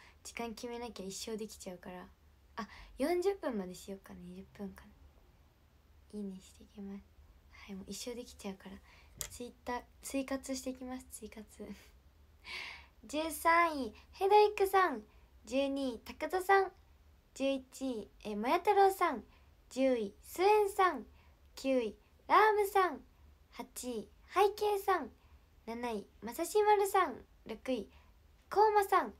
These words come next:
五位、えー、ヒサさん。四位、こまめまきさん。三位、カーブ好きいじくんさん。二位、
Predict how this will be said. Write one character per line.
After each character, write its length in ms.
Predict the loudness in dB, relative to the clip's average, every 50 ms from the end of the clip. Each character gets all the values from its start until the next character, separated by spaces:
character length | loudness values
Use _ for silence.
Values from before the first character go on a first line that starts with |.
| -20 -20 -20 -20 _ _ _ _ -14 -6
五 160 | 0 0 2 0
位、 160 | 0 -4 -8 -16 -20 -20 _ _ -20 _ _ -20 -14 -10
え 60 | -6
ー、 140 | -6 -6 -6
ヒ 160 | -6 -8 -6
サ 160 | 0 0 0
さ 220 | 2 2 0 0 0
ん。 80 | -2 -8 -16 _ -20 -20 _ _ _ _ -6
四 220 | -4 -2 -2 -2 -2
位、 120 | -4 -8 -12 -16 -10
こ 80 | -6 -4
ま 80 | 0 4
め 140 | 4 4
ま 140 | 6 4 0
き 160 | -2 -4 -8
さ 200 | -2 2 4 4
ん。 140 | 2 2 -6 -14 _ -20 -20 _ _ _ _ _ -16
三 360 | -6 0 2 2 2 2 -2
位、 80 | -6 -10 -16 -20 -20 _ _ _ _ -16 -6
カ 200 | 0 0 0 2
ー 20 |
ブ 140 | 2 -2 -4
好 120 | -4 -6
き 160 | -8 -6 -6 -4
い 60 | -2
じ 100 | -2 -2
く 120 | 0 2 0
ん 140 | 0 2
さ 180 | 2 2 2 2
ん。 120 | 0 -4 -10 -18 -20 -20 -20 -20 _ -12
二 260 | -6 -4 -4 -2 -4 -6
位、 80 | -8